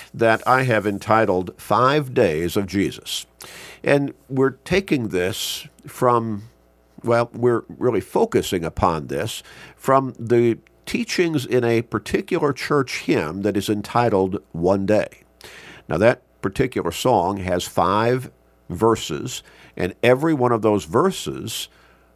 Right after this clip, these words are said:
points to one pivotal day in our spiritual lives, but one pivotal day of Jesus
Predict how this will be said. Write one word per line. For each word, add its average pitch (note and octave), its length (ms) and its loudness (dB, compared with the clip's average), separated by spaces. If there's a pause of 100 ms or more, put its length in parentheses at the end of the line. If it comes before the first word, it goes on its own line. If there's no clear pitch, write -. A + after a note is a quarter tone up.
(100)
points C3 460 2
to - 140 0
one A2 440 4 (100)
pivotal D#3+ 460 2
day F#2+ 680 0 (800)
in G#2+ 200 2 (100)
our A#2+ 600 4
spiritual G#2+ 680 2
lives, D#2+ 540 2 (320)
but G#2 340 2
one B2 320 2
pivotal C3+ 460 2
day G2+ 360 2
of G#2 160 -2
Jesus - 840 -4